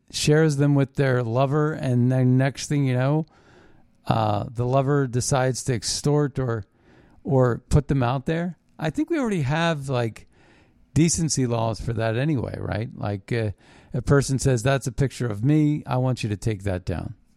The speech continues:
I think that happens. But why in the world would the president of the United States during the, uh, during the, during a time when the, the world is on fire,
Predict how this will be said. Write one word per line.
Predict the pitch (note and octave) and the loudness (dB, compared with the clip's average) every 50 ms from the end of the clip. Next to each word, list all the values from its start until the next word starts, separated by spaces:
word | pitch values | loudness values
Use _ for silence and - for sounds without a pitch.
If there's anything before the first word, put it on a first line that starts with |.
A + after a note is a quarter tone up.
| _ - | _ -10
I | - | -10
think | - - D3 D3 B2+ | -2 0 0 0 2
that | D#3 C#3+ B2 | 0 -2 0
happens. | A2+ C#3 D3+ C#3 - D3+ - - - - - _ _ _ _ _ _ _ _ _ _ _ _ _ _ _ _ _ _ _ _ - - _ _ _ _ _ _ _ _ - | 0 -2 -2 -4 -6 -10 -12 -12 -18 -20 -20 _ _ _ _ _ _ _ _ _ _ _ _ _ _ _ _ _ _ _ _ -20 -20 _ _ _ _ _ _ _ _ -2
But | D3 - - | -2 -2 0
why | D3 C#3 C#3 D#3+ G3 A#3+ | -4 -4 -2 0 2 2
in | C4+ A3+ | 2 2
the | G#3 | 2
world | E3 C#3+ C#3+ E3 F3 F3+ F3+ | 0 0 0 2 2 2 2
would | E3+ D3 | 0 -2
the | B2+ | -4
president | A2+ - D#3 D#3+ D3+ D#3 E3 | -2 -2 -2 0 0 0 0
of | D#3 C#3+ | 2 2
the | C#3 C#3+ | 2 0
United | D3 C#3+ A#2 | 0 -2 -4
States | - - D#3+ D#3 C#3 A#2+ - - - | -4 -2 0 0 0 0 -2 -4 -10
during | - - D#3 D#3+ D#3 D3+ C#3+ C#3 C#3 - - _ | -6 -2 0 2 2 2 2 0 -2 -4 -10 _
the, | F3+ F3 C3+ B2+ B2 B2 - - - | -14 -8 -6 -6 -4 -6 -8 -10 -12
uh, | - - - - _ _ _ _ _ _ _ _ - - - - - - - _ _ _ _ | -16 -16 -16 -18 _ _ _ _ _ _ _ _ -20 -20 -20 -20 -20 -20 -20 _ _ _ _
during | - D#3+ F3 F#3+ F#3+ | 0 2 4 6 4
the, | F3 D#3+ | 4 2
during | C3 - - E3+ C#3+ C#3+ F3 G3 F#3+ F3 | 0 -4 -6 -2 0 2 4 4 4 4
a | E3 | 2
time | - - - C3+ C#3 D3 D3 C#3 | 0 0 0 2 4 4 4 4
when | C3+ C3 B2+ C3 | 4 4 2 2
the, | C3 C3 B2+ | 0 -2 -2
the | A#2+ B2 B2 | -2 -2 0
world | A2 C3 C#3+ D#3+ F3 E3 | 2 4 4 4 4 2
is | D#3+ C3+ A#2+ | 0 -2 0
on | B2+ A#2+ A2+ | -2 -2 -2
fire, | - - - C3 C3 A2+ G2 F#2 F#2+ - | -4 -4 -4 -4 -2 -4 -4 -6 -8 -10